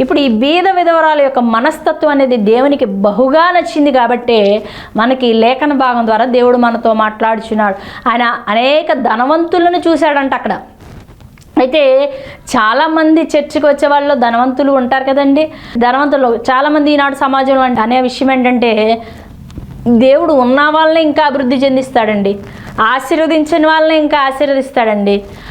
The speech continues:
గొప్ప చేసిన వాళ్ళని ఇంకా గొప్ప చేస్తాడండి. పేదవాళ్ళు ఎప్పుడూ పేదవాళ్ళుగానే ఉంటారండి, దేవుడు పక్షపాతండి అనేవాళ్ళు ఉంటారు. అయితే నా ప్రియ సహోదర సహోదరి, నేను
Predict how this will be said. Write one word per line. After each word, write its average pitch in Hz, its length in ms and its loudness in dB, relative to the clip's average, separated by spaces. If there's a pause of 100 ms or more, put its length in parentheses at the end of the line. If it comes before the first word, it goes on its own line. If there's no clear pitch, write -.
(200)
గొప్ప 233 340 2
చేసిన 320 280 2
వాళ్ళని 311 300 2
ఇంకా 285 200 2
గొప్ప 254 320 0
చేస్తాడండి. 254 480 0
పేదవాళ్ళు 254 520 2
ఎప్పుడూ 247 300 0
పేదవాళ్ళుగానే 262 720 0
ఉంటారండి, 220 480 0
దేవుడు 233 320 0
పక్షపాతండి 240 1000 0
అనేవాళ్ళు 202 400 2
ఉంటారు. 202 320 -6 (460)
అయితే 262 280 -2
నా 269 120 -2
ప్రియ 254 280 0
సహోదర 233 540 0
సహోదరి, 202 480 0
నేను 226 200 4